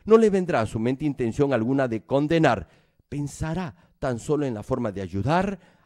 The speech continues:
a la salvación de esas almas. Si tiene esta clase de corazón, es que ya puede oír claramente la voz del Espíritu Santo. Damas y caballeros, si desecha de su corazón toda falsedad, ese conocimiento también saldrá de su mente.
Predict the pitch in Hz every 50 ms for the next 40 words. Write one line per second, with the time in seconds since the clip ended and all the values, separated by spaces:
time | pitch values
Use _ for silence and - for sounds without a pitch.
0 | _ _ - 98 95 92 113 139 151 - - 156 131 95 90 92 - - 95 95
1 | 92 95 101 - 120 120 - - 139 107 95 87 80 82 - _ _ _ _ _
2 | _ _ - - 156 143 - - 208 220 151 104 95 80 - _ _ _ _ _
3 | - 170 - - 131 - 127 127 123 - - 107 95 95 - - 87 87 92 90
4 | - - 156 190 196 196 - - _ _ _ _ _ _ - 117 120 - - -
5 | 101 92 98 98 92 - 107 98 90 92 85 85 90 120 143 135 101 - - -
6 | _ _ _ - 120 120 120 131 127 107 95 98 107 117 - 147 139 113 101 92
7 | 104 101 101 101 98 95 - - 120 117 120 117 - 156 147 - 151 113 98 80
8 | 85 80 - _ _ _ _ _ - _ _ _ _ _ _ _ - - 156 175
9 | 190 190 - 196 - - 180 170 185 170 127 120 101 80 87 85 - - _ _
10 | _ _ _ _ _ - - - 185 151 156 147 - 220 202 - 160 120 107 107
11 | - - 131 - 135 107 104 - - 113 98 - 110 104 95 92 - 104 92 -
12 | - 95 85 110 127 - - - - - - 202 190 - 214 - 190 185 185 170
13 | - 185 156 160 160 165 165 160 156 143 143 147 131 104 - 101 82 80 82 92
14 | 98 98 98 - - 117 117 113 95 - 90 82